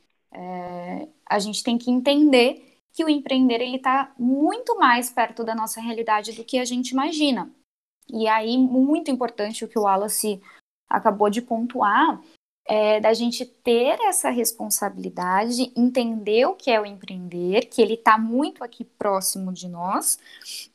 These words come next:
e que ele não é aquilo que a gente costuma ver, né, na internet de, "Ah, é uma liberdade, ah, eu vou ter o meu escritório e vou chegar às onze da manhã com a minha recepcionista e o meu estagiário lá." Não, não, não é necessariamente isso.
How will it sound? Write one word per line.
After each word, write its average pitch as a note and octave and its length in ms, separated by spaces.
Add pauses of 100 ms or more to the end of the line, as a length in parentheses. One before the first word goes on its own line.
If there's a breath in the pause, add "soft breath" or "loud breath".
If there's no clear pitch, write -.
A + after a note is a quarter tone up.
e F4 180
que G4 240
ele D#4 280
não E4+ 300
é C4+ 380
aquilo C#4 440
que D4+ 140
a D4 80
gente C4+ 260
costuma D4 540
ver, B3+ 400
né, G#3 340
na G3+ 260
internet G3+ 600
de, G3 200
"Ah, A#3 220
é A3+ 120
uma G#3 180
liberdade, G3+ 920 (280)
ah, G#3 120
eu A3 60
vou G#3+ 140
ter A3+ 120
o A3 40
meu G#3+ 120
escritório G#3+ 520
e A3+ 60
vou G#3+ 100
chegar G3 360
às G3 140
onze G#3+ 280
da G#3 140
manhã G3+ 360 (540)
com G#3+ 80
a G3 40
minha G3 140
recepcionista G3+ 720
e G3+ 40
o - 20
meu G3+ 100
estagiário G3+ 760
lá." G#3+ 420 (440 soft breath)
Não, D4 420
não, C4 180 (140)
não B3+ 220
é C#4 80
necessariamente D4 880
isso. C4+ 380